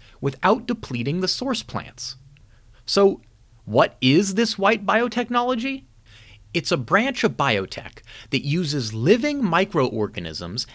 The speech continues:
and enzymes to synthesize products that are easily degradable. We saw some examples earlier. However,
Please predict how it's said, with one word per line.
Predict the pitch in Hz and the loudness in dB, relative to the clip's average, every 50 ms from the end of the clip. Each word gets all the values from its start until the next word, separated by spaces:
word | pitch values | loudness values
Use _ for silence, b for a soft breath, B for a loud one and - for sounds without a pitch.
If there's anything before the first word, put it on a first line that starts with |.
| B B | B B
and | 120 117 135 185 - | 0 0 2 0 0
enzymes | - 113 98 101 92 - 78 76 76 73 82 120 - - b b b b b b | -2 -2 -4 -4 -4 -6 -8 -8 -10 -12 -10 -10 -10 -10 b b b b b b
to | - 127 | -8 -6
synthesize | - - - - 247 262 262 - 269 - - 214 202 208 208 - | -4 -2 0 2 2 2 0 -2 -4 -2 0 0 0 0 -2 -6
products | - - - 127 95 87 87 87 113 - - - B B B B | -8 -4 -4 -2 -2 -2 -4 -6 -6 -6 -12 -12 B B B B
that | - 156 160 | -8 -4 -2
are | 185 214 - | -2 -4 -2
easily | - 123 110 101 123 117 120 147 | -4 -2 -2 -2 -2 -4 -4 -2
degradable. | 160 196 160 131 143 180 233 214 - - - - - - _ - _ - - - b b b b b | -2 -2 0 0 0 2 2 0 -2 -2 -8 -14 -16 -20 _ -20 _ -20 -20 -20 b b b b b
We | 170 185 | -4 -2
saw | - - 214 208 | 0 2 2 2
some | - - 196 175 | 2 0 -2 -2
examples | 160 123 170 180 185 185 151 135 117 127 | -2 0 0 0 0 2 0 -2 0 0
earlier. | 175 185 160 117 - - - - - - - _ - _ - - - b b b b b b | -2 -2 -2 -6 -8 -10 -16 -18 -20 -20 -20 _ -20 _ -20 -20 -20 b b b b b b
However, | - 90 90 104 151 190 196 302 240 170 170 160 156 170 170 | -14 -14 -8 0 2 2 2 2 0 0 0 0 0 -2 -4